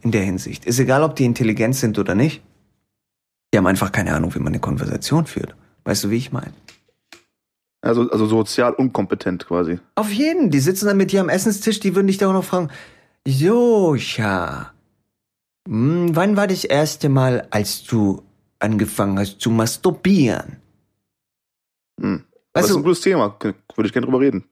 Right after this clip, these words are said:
Speaker 1: Ja. Pff, Bruder,
Speaker 2: War eine
Speaker 1: wer
Speaker 2: aufre-, war eine
Speaker 1: bist
Speaker 2: aufregend-, war eine
Speaker 1: du?
Speaker 2: aufregende Zeit,
Speaker 1: Schwester,
Speaker 2: Bruder.
Speaker 1: was ist mit dir? Keine Ahnung, fang du
Speaker 2: War eine
Speaker 1: mal an.
Speaker 2: aufregende Zeit.
Speaker 1: Erzähl
Speaker 2: Hm.
Speaker 1: du mir doch erstmal Shit aus deinem Leben. Wie wär das denn?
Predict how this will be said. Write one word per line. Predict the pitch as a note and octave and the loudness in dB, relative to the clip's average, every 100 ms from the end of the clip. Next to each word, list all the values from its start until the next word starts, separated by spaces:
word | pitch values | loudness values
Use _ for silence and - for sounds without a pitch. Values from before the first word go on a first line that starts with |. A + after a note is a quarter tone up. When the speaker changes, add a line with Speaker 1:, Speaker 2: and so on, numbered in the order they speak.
| _ | _
Speaker 1:
Ja. | C#3 C3+ - - _ - - | 0 0 -2 -12 _ -8 -6
Pff, | - - - C3+ | -8 -8 -12 -10
Bruder, | - F3+ F3+ | -2 2 2
Speaker 2:
War | - | 4
eine | |
Speaker 1:
wer | B2+ | 2
Speaker 2:
aufre-, | C#3 C#3 | 2 2
war | B2+ | 4
eine | D#4 | 4
Speaker 1:
bist | |
Speaker 2:
aufregend-, | - D3+ C#3+ | 2 0 0
war | - | 2
eine | - | 2
Speaker 1:
du? | - | 4
Speaker 2:
aufregende | D#3 D3 C#3+ | 2 2 2
Zeit, | D3 E3 | 0 -2
Speaker 1:
Schwester, | E3 | 0
Speaker 2:
Bruder. | - | -2
Speaker 1:
was | G#3+ - | -2 -4
ist | - F#4 - | -4 -4 -2
mit | C#4+ D4+ A3 | -2 -2 0
dir? | F3 C3+ G#2+ D#2 - _ | 2 2 0 -6 -14 _
Keine | - G3 G#3 | -4 -2 -2
Ahnung, | F4+ E4+ | -2 -2
fang | C#4+ D#3 | 0 0
du | G#3 E4 | 2 2
Speaker 2:
War | |
eine | |
Speaker 1:
mal | D4 C#3 | 2 2
an. | G#2+ | 0
Speaker 2:
aufregende | G#2 D3 | -4 -6
Zeit. | - - - _ _ _ _ _ _ _ _ _ _ _ _ _ _ _ _ _ _ _ - | -8 -10 -12 _ _ _ _ _ _ _ _ _ _ _ _ _ _ _ _ _ _ _ -6
Speaker 1:
Erzähl | C3+ F3+ | 0 2
Speaker 2:
Hm. | - | 4
Speaker 1:
du | G3 D4 | 4 4
mir | F#4+ | 4
doch | C#4 | 2
erstmal | A#2 C3 C3+ A2 | 0 0 0 -2
Shit | - B2 - | 0 0 0
aus | G#2+ G2+ - | -2 -4 -4
deinem | F#2+ F#2+ G2 | -4 -2 0
Leben. | F#2 G2 F#2 | 2 0 0
Wie | G2+ | 0
wär | G2+ G#2+ | 0 0
das | G3 - | 0 -2
denn? | - G3+ C#3 | -2 0 -2